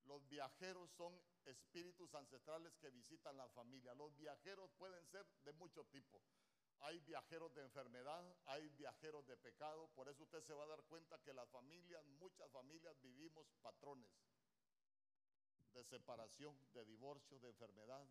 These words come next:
de miseria, de pobreza, de ciclos. Son viajeros.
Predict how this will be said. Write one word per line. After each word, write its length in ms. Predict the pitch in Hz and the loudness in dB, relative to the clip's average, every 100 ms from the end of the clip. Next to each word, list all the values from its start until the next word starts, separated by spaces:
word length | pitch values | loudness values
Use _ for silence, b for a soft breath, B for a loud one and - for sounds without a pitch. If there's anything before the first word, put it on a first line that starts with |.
| 110 | -8
de 100 | 117 | -8
miseria, 580 | 104 95 - 135 131 127 | -8 -10 -4 -4 -2 -4
de 120 | 113 | -6
pobreza, 580 | - 104 104 131 127 - 117 | -6 -6 -4 -4 -4 -8 -6
de 100 | 120 | -4
ciclos. 540 | 127 - - - 110 92 - - - _ _ _ _ _ _ - | -2 -2 -4 -8 -18 -18 -20 -20 -20 _ _ _ _ _ _ -12
Son 160 | 135 | -4
viajeros. 480 | 135 127 151 135 | 2 2 4 2